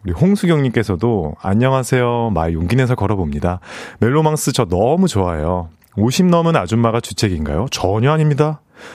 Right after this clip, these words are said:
중삼 아들이 멜로망스님 노래 좋다고 들려줬었는데 그 뒤로 푹 빠졌어요. 감사합니다. 저희 음악은, 어, 정말 전 연령대를 품을 수 있는 음악입니다. 어,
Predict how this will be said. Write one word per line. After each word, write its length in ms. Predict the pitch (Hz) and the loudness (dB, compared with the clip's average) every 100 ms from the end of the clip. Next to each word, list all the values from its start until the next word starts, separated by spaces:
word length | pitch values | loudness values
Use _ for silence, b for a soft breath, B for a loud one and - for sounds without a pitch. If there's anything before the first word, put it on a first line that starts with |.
| B | B
중삼 320 | 143 165 170 | 0 2 2
아들이 240 | 160 143 | 2 2
멜로망스님 800 | 123 92 117 127 117 127 127 127 | 2 2 2 0 0 2 2 2
노래 180 | 117 87 | 2 0
좋다고 380 | 104 - 98 90 | -2 -2 -2 -2
들려줬었는데 880 | 82 92 82 - 85 73 69 120 139 | -2 -2 -2 -4 -4 -4 -2 -2 -2
그 100 | - | -8
뒤로 180 | - 80 73 | -6 -6 -6
푹 400 | - - 185 185 | -12 -2 -2 0
빠졌어요. 720 | 139 107 85 - 76 71 82 95 _ _ - | -4 -2 -4 -4 -6 -6 -8 -16 _ _ -14
감사합니다. 680 | - 78 82 73 73 - 90 _ B B B | -6 -2 -2 -2 -6 -10 -20 _ B B B
저희 220 | - 90 | -2 0
음악은, 480 | 87 82 80 95 95 82 | 2 2 2 2 2 -2
어, 480 | 87 69 69 69 76 - | -10 -10 -10 -14 -18 -20
정말 280 | - 78 76 | -6 -4 -4
전 280 | - 90 92 | -2 0 0
연령대를 540 | 73 85 85 80 76 | 2 0 0 -2 -2
품을 200 | - 110 | -2 -2
수 160 | - 78 | -2 -4
있는 280 | 71 69 71 - | -2 -4 -10 -10
음악입니다. 640 | 73 69 - - - - _ _ _ B B B B B B B B B | -8 -8 -18 -18 -18 -18 _ _ _ B B B B B B B B B
어, 380 | - 95 98 98 | -4 0 0 -2